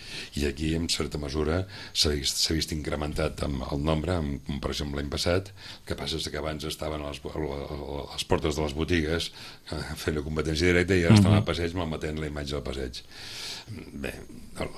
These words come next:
Speaker 1: mateix dia del Caixa de Focs es veu que, bueno, fins que no van marxar, la, hi va haver moments que hi havia moltíssima gent que, que deia, «Cony, però te trepitjo jo ara.» Per tant,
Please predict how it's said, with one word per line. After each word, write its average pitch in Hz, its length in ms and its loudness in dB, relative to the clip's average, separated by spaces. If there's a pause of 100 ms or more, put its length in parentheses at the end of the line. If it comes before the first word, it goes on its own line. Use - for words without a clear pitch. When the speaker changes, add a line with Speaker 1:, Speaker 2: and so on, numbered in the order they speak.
Speaker 1:
mateix 76 320 -4
dia 71 80 -6
del 69 80 -6
Caixa - 260 -4
de 80 140 -2
Focs 78 400 -8
es 71 160 -4
veu 71 180 -4
que, 76 140 -6 (2250)
bueno, 73 260 0
fins 78 220 -6
que - 60 -8
no 78 80 0
van 73 160 0
marxar, 71 360 0 (520)
la, 71 140 -6 (340)
hi 82 80 -4
va 65 80 0
haver 67 160 0
moments 69 460 -4 (520)
que - 80 2
hi 85 40 6
havia 82 140 4
moltíssima 76 560 4
gent 76 360 0
que, 87 100 6 (600)
que 71 100 4
deia, 69 140 2
«Cony, 85 160 2
però 78 160 -2
te 76 80 -2
trepitjo 76 400 2
jo 69 120 0
ara.» 67 180 -4 (2250)
Per 78 100 2
tant, 85 220 4